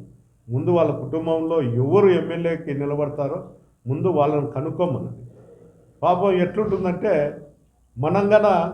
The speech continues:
తొమ్మిదిన్నర అయితేనే ఇంట్లో ఆడవాళ్ళు స్కూల్ పిల్లల్ని తీసుకొని స్కూల్లో ఇడిచిపెట్టమని చెప్తారు. ఆ విధంగా అతని కొడుకును పిలుచుకొచ్చి ఎన్ని రోజులైతే అతను జాకీ పెట్టి ఎత్తుతుంటాడు కొడుకు.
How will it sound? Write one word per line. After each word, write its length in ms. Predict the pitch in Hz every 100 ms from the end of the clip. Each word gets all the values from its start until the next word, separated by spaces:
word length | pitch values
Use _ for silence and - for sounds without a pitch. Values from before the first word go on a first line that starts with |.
| - 180
తొమ్మిదిన్నర 500 | 175 185 180 175 185
అయితేనే 380 | 190 185 185 196 156 156 - - - 147
ఇంట్లో 200 | 170 190 175
ఆడవాళ్ళు 300 | 175 180 175
స్కూల్ 220 | - 180 180
పిల్లల్ని 300 | 180 170 165
తీసుకొని 280 | 147 180 180
స్కూల్లో 260 | - 170 170
ఇడిచిపెట్టమని 480 | 147 - 143 143 147
చెప్తారు. 540 | - - - - - - - - - _ _ -
ఆ 80 | 147 185
విధంగా 300 | 185 214 220 196
అతని 180 | 185 175
కొడుకును 360 | 175 185 190 196
పిలుచుకొచ్చి 540 | 190 185 185 175 175 147 147 - - _ - 165
ఎన్ని 280 | 208 214 185 135 135
రోజులైతే 600 | 170 226 233 214 202 208 202
అతను 200 | 185 175 160
జాకీ 240 | 175 185 180
పెట్టి 160 | 170 170
ఎత్తుతుంటాడు 520 | 156 151 160 143 151 139 -
కొడుకు. 340 | 131 120 113